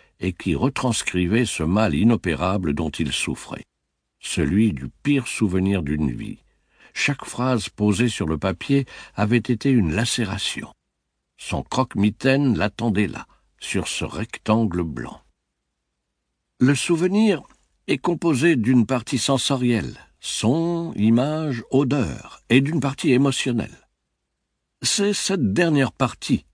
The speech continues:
qui génère le stress et les cauchemars. Ce médicament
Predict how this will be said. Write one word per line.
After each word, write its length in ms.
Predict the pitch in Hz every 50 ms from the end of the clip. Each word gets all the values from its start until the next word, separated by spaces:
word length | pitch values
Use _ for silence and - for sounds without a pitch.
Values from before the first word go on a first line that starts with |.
| _ - -
qui 140 | 95 82
génère 420 | 69 - 85 90 101 104 101 98 92
le 100 | 92 90
stress 560 | - - - - - 190 190 175 - - -
et 60 | 226
les 100 | 220 -
cauchemars. 800 | - - 214 220 - - - 95 67 - - - - - - - _ _ _ _ _ _ _ _ _ _ _ _ -
Ce 240 | - - - - 95
médicament 720 | 73 80 78 73 73 - - - 110 139 190 185 - -